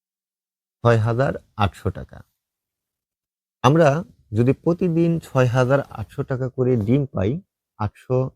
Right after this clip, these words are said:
হাঁস থেকে, তাহলে আমাদের প্রতি মাসে আসতেছে ছয় হাজার আটশো পূরণ তিরিশ, দুই লক্ষ চার হাজার টাকা।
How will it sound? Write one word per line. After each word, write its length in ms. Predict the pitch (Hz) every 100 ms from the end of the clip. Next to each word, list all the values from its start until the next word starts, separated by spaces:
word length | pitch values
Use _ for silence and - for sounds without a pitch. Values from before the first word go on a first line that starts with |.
| _ _ _ -
হাঁস 160 | 117 -
থেকে, 320 | - 101 110 190 - _ _ _ _ _ _ _ _ _ _ -
তাহলে 240 | 127 143
আমাদের 300 | 113 113 113 135
প্রতি 340 | - 151 170
মাসে 320 | 156 120 - 95
আসতেছে 440 | 87 - 113 160 247 - _ _ _ _ _
ছয় 220 | - 117 120
হাজার 240 | 127 135 131 -
আটশো 440 | 104 110 - 139 147 -
পূরণ 300 | - 117 120 175 214 _ _
তিরিশ, 260 | 123 92 - _ _ _ _ _ _ _ _ _ _ _ _ _ _ _ _ -
দুই 160 | 110 143
লক্ষ 260 | 143 - 160 170 185 _ _ -
চার 160 | 139
হাজার 260 | 107 92 95 -
টাকা। 200 | 80